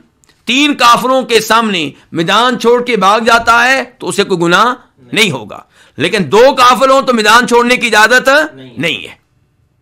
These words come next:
Speaker 1: तो पहला हुक्म क्या था? एक मुसलमान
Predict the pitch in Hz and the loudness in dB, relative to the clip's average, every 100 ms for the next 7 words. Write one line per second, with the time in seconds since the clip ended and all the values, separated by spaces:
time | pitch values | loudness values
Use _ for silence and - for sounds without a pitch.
0 | _ _ _ _ _ _ _ _ _ _ | _ _ _ _ _ _ _ _ _ _
1 | _ _ _ - - 190 233 226 214 233 | _ _ _ -14 -2 0 4 2 2 -2
2 | 226 202 233 220 214 _ _ _ 160 208 | 0 0 0 -2 -2 _ _ _ -2 -2
3 | 214 208 226 208 208 233 | -2 -4 -2 2 2 2